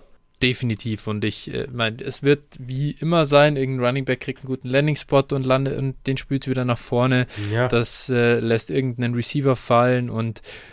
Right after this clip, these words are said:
Speaker 1: wir sind hier noch nicht mal am Ende der Receiver angekommen. Also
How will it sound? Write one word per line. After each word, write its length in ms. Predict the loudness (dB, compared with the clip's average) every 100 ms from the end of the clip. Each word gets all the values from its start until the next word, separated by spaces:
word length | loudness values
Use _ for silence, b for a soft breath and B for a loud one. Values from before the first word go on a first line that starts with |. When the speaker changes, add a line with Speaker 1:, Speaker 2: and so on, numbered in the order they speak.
| -2
Speaker 1:
wir 100 | 0
sind 240 | 2 2
hier 100 | 2
noch 160 | 2 0
nicht 180 | -2 0
mal 360 | 2 4 2 -2
am 140 | -4
Ende 260 | 0 2 4
der 160 | 4
Receiver 380 | 2 -2 -2 0
angekommen. 640 | 2 0 -2 -4 -4 -4
Also 320 | -2 0 0